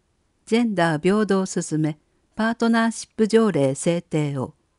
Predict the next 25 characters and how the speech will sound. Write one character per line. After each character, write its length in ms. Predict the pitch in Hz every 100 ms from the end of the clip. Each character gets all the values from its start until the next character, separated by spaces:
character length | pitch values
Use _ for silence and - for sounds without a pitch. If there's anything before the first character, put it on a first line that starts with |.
| _ _ _ -
女 240 | 202 226
川 280 | 226 226 226
原 240 | 226 220 185
発 300 | 143 - - _
再 260 | - 202
稼 180 | 226 254
働 360 | 175 151 143 147
は 60 |
許 100 | 170
し 140 | 196 196
ま 140 | 185
せ 180 | 180 170
ん。 140 | 135 - _ _ _ _ _ _ _ _ _ _ _ _ _ _ _ _ _
ス 160 | - -
ト 160 | - 226
ッ 60 | -
プ 80 | - - -
イ 140 | 226
ン 120 | 226
ボ 160 | 170 160
イ 80 | 147
ス。 260 | - - _ _ _ _ _ _ _ _ _ _ _ _ -
大 260 | 202 233
増 240 | 226 233 220
税、 480 | - 147 143 139